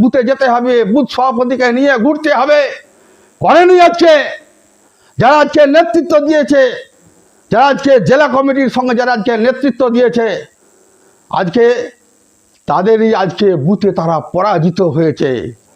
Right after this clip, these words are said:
এবং আমি মনে করি এরা টাকা ছাড়া কিছু বোঝে না। আমাদের যারা জেনারেল সেক্রেটারি, শুনলাম আমি যে কয়েকজন জেনারেল সেক্রেটারি না তারা উপস্থিত ছিল,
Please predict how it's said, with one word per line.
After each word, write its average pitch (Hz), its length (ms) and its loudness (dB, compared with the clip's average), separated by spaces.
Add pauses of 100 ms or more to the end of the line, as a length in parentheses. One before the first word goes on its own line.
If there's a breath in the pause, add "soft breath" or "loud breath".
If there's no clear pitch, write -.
(540 soft breath)
এবং 185 200 -2
আমি 214 160 0
মনে 226 300 0
করি 269 280 0
এরা 240 260 -2
টাকা 254 360 -6
ছাড়া 262 260 -4
কিছু 247 240 -2
বোঝে 220 240 0
না। 202 140 -2 (800 soft breath)
আমাদের 269 320 -2
যারা 269 180 2
জেনারেল 269 320 -2
সেক্রেটারি, 277 400 0
শুনলাম 302 480 0
আমি 277 220 0 (680 soft breath)
যে 226 200 0
কয়েকজন 262 440 0
জেনারেল 262 380 0
সেক্রেটারি 262 420 0
না 262 140 -2
তারা 247 200 0
উপস্থিত 247 520 -2
ছিল, 254 180 -2